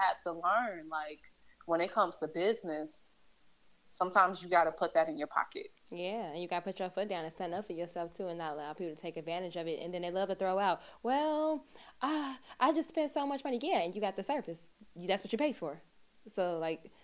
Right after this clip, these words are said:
Speaker 2: I hate when, I don't like when that comes out. You know, I don't know if you have experience with that, where someone always want to co-, comment on how much they paid. Well, yeah, just like you
Speaker 1: Mm-hmm.
Speaker 2: paid for it, is me executing it. So you bringing that up is neither here nor there. Like, I just think that that is a very,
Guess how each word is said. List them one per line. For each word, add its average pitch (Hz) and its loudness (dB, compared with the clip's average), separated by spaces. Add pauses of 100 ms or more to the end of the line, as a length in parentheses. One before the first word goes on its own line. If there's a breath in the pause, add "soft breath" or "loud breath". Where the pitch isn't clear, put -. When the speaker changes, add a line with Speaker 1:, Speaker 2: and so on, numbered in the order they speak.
(100)
Speaker 2:
I 214 10
hate 269 8
when, 220 4
I 170 4
don't 220 4
like 190 2
when 170 -4
that 165 2 (120)
comes 226 -2
out. 233 0
You 190 -2
know, 170 0
I 165 0
don't 165 -2
know 165 -4
if 160 -4
you 175 -2
have 170 -4
experience 180 -4
with 170 -14
that, 190 0
where 180 0
someone 180 -4
always 175 -2 (280 loud breath)
want 175 -2
to 160 -2 (120)
co-, - -4 (100)
comment 185 -4
on 165 -4
how 180 -6
much 175 -4
they 160 -4
paid. 202 0
Well, 185 2
yeah, 185 -2 (300 soft breath)
just 190 -2
like 196 2
you 214 2
Speaker 1:
Mm-hmm. - 0
Speaker 2:
paid 208 4
for 349 0
it, - -4
is 196 -2 (240)
me 185 -4
executing 165 -2
it. 147 -6
So 185 -2
you 180 -4
bringing 196 -2
that 180 0
up 247 0
is 180 -2
neither 180 -2
here 185 -2
nor 170 -4
there. 202 2
Like, 180 -4
I 165 -4
just 175 -10
think 185 -8
that 160 -4
that 185 0
is 170 -2
a 165 -6
very, 170 -2